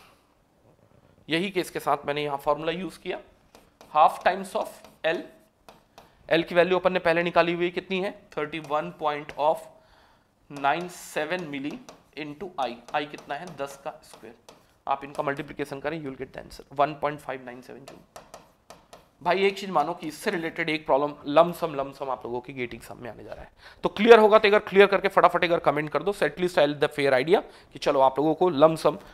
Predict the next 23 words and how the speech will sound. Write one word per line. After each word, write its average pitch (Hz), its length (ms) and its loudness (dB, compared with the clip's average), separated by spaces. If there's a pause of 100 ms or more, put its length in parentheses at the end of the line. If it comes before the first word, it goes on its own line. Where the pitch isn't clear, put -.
(180)
पूरा 208 160 10
का 220 80 8
पूरा 214 200 2
इंडक्टर 175 400 4
का 196 100 0
एक 160 160 -2
बेहतरीन 175 420 2
तरीके 147 300 -6
से 135 120 -4
आइडिया 117 240 -6
हो 120 100 -10
गया। 131 160 -2 (140)
एक 220 340 2 (300)
अकेला 226 300 8
प्रॉब्लम 160 380 4 (100)
इंडक्टर 160 380 -2
को 160 120 -4
लमसम 180 480 2
तरीके 135 340 -6
से 156 120 -10
डील 131 200 -10
करके 127 260 -12
जा 117 140 -18